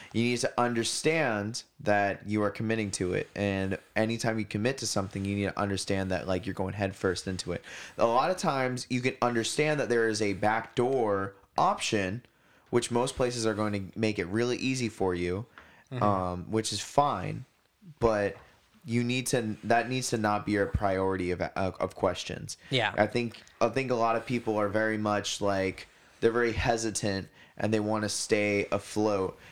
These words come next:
Speaker 1: And I think that that's bullshit, and you need to challenge yourself to something that is something you're not comfortable with. You need to be as uncomfortable as possible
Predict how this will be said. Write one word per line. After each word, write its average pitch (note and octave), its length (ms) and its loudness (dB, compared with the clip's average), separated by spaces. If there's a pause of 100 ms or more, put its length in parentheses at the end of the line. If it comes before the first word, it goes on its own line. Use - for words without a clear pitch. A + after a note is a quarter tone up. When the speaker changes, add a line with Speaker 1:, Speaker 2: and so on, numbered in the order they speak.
(140)
Speaker 1:
And G#2 80 0
I G#2 120 2
think A2 500 -2
that G2 480 0
that's A2+ 220 0
bullshit, G#2 760 0 (100)
and F#2+ 380 -2
you G#2 140 -4
need G2+ 280 -2
to F#2+ 480 0
challenge A2+ 440 0
yourself F#2+ 680 -2 (420)
to F#2+ 680 0 (480)
something A2 380 0
that G2 320 0 (400)
is G2+ 300 0
something G#2+ 380 0
you're G2 140 -2
not G2 220 -2
comfortable F2+ 440 -2
with. F2+ 260 -6 (300)
You A2+ 100 -2
need B2 200 0
to B2 120 0
be A2 280 0
as G2+ 200 0 (460)
uncomfortable B2 760 2
as F#2 100 -4
possible F#2+ 840 0